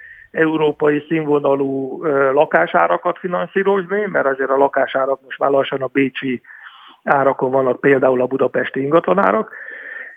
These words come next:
És ebből kellene a, a nyugat-európai élelmiszerárakat megfizetni, hiszen az élelmiszerekben,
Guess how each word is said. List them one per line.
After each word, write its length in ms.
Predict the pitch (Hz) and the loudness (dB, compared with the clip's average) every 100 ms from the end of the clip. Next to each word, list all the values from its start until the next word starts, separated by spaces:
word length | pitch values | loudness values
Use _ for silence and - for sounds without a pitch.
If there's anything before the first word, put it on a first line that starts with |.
| - - | -18 0
És 260 | 175 170 | 4 4
ebből 400 | 175 180 175 160 | 4 0 2 0
kellene 600 | 156 175 170 165 170 175 | 4 4 4 4 4 4
a, 580 | 180 - 156 160 156 156 160 160 - 165 156 | 2 2 2 2 2 0 -4 -8 -16 -14 -6
a 440 | 151 151 151 156 - | -2 0 0 -2 -4
nyugat-európai 880 | 180 175 160 165 151 160 - 156 160 160 | -2 2 4 4 2 0 2 2 2 0
élelmiszerárakat 1000 | 147 135 135 143 143 139 143 151 147 | 0 0 -2 -4 0 2 2 0 -4
megfizetni, 600 | - 156 - 131 135 - | -4 -6 -6 -6 -6 -6
hiszen 220 | 143 147 139 | -6 -2 -2
az 120 | 139 | 0
élelmiszerekben, 1040 | 160 160 151 156 156 156 156 156 156 160 | 4 4 2 0 0 0 0 2 2 0